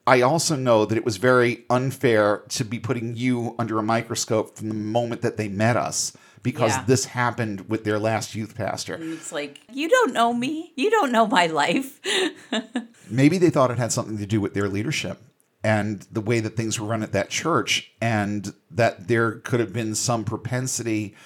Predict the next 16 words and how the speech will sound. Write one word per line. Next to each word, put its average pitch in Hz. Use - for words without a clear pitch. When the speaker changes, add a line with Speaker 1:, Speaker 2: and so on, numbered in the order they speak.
Speaker 1:
for 107
that 113
kind 113
of 98
behavior 107
just 95
based 123
on 107
what 117
they 107
put -
their 104
youth 120
pastors -
through. -
Speaker 2:
True. 170